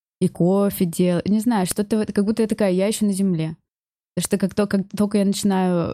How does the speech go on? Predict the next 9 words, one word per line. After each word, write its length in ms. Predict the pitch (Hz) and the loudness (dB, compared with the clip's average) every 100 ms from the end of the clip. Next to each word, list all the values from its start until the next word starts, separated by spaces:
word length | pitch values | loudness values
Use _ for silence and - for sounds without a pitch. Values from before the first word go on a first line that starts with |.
| - | -4
это, 220 | 175 160 | -2 -4
впадать 360 | - 180 185 | -2 0 0
в 40 | 175 | 0
доставки, 440 | 180 - 214 - | 0 0 -2 -2
я 40 | 208 | -4
такая: 220 | 175 - | -2 0
«Наташа, 240 | 175 175 - | 0 -2 -2
ты 60 | 180 | -4
охуела». 520 | - 180 170 170 | -2 0 0 -2